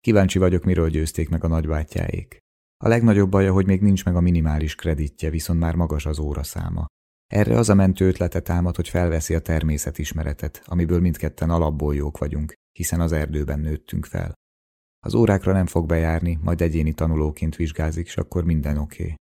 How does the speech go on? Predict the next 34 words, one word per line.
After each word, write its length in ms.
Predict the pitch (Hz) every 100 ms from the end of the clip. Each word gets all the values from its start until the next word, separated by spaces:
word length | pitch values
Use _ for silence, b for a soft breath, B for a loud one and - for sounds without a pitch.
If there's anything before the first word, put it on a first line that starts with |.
| _ _ _ _
Ez 180 | 113 117
az 120 | 101
ötlet 280 | 95 - 85
még 140 | 90
nekem 300 | 85 80 80
is 180 | 76 -
jól 200 | 78 76
jöhet. 360 | 78 76 85 - _ _ _ _
Aztán 300 | - - 110
kicsit 280 | 110 - 92
megszédül 480 | 87 80 82 80 82
a 40 |
hitelszimulációnál. 1500 | 80 82 78 73 - 78 73 73 73 - 82 76 73 76 80 - _ _ _ _ -
A 60 |
nagynéniék 580 | 110 104 95 90 87 82
segítségével 760 | - 85 85 - 87 85 82 85
együtt 300 | 82 85 -
is 120 | -
harminc 420 | 85 80 78 -
éves 260 | 73 73 -
hitelt 340 | 78 73 73
kell 160 | 73 71
felvennie, 680 | 69 71 73 71 71 71 69 _ _
úgy, 280 | 92 95
hogy 180 | - 80
a 60 | 78
törlesztésre 840 | 92 85 85 - - 76 85 85
havonta 540 | 80 - 82 82 76
csaknem 360 | 78 78 - 78
egy 160 | 78 80
átlagfizetés 760 | 78 82 76 80 80 - 76
huszonöt 420 | - 87 82 73 71
százaléka 680 | - 73 73 71 71 -
rámegy. 500 | 76 71 80 - -